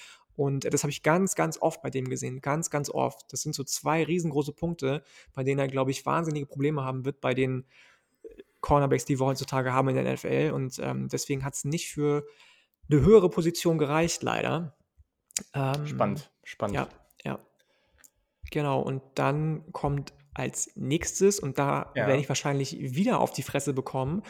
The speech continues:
Speaker 1: das dritte Mal jetzt schon. Äh, wo hab ich ihn denn überhaupt hier? Ach, warte mal. Äh, äh, äh. Kommt als nächstes, ich weiß gar nicht, ob du ihn hast,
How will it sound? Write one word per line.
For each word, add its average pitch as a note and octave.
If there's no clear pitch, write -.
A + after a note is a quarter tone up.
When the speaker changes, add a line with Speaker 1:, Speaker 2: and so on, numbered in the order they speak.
Speaker 1:
das -
dritte D3+
Mal B2+
jetzt C3+
schon. C#3+
Äh, C#3
wo C#3
hab E3
ich D#3
ihn C3+
denn C3
überhaupt C3+
hier? C3+
Ach, -
warte D3
mal. E3+
Äh, D3+
äh, -
äh. E3
Kommt D#3
als -
nächstes, E3
ich C#3+
weiß D3+
gar D3+
nicht, C3+
ob -
du -
ihn C3
hast, G3+